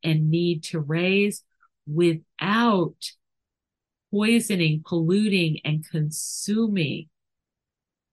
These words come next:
our property, but rather by, you know, skillfully using our resources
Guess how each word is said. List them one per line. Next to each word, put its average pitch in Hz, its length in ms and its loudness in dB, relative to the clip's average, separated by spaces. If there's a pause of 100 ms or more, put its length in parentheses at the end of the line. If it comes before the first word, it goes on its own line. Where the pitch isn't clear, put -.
(840)
our 143 180 0
property, 151 580 0
but 160 180 -2
rather 156 840 0 (1080)
by, 156 640 2 (360)
you 156 120 0
know, 151 340 0 (100)
skillfully 170 1120 -2
using 151 920 0 (500)
our 151 120 0
resources 151 1080 0